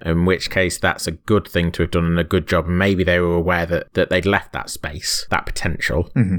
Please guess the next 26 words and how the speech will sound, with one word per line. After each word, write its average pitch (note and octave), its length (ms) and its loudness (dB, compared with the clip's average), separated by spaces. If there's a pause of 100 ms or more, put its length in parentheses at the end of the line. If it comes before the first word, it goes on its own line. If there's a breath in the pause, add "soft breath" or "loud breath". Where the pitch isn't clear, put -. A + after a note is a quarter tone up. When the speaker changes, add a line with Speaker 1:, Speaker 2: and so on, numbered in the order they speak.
Speaker 1:
<sighs> - 460 0 (160)
But F#2 120 2
I F#2 80 2
don't E2 220 0
know. C2+ 260 -6
I, D3 160 2 (180 loud breath)
I B2 100 2
mean, C#3+ 260 2
you C3 180 4
make, D3+ 260 2
as A2+ 240 0
I A2+ 60 -2
say, - 160 -2
you're D#2+ 120 2
making G2+ 300 0
a F#2 40 2
good A2 180 2 (240)
case F#2 360 0
for - 220 0
why F#2 380 2
these F2 180 2
games E2 340 -2
are E2 160 2
what D2+ 200 0
they D2 120 0
are. D2 300 -2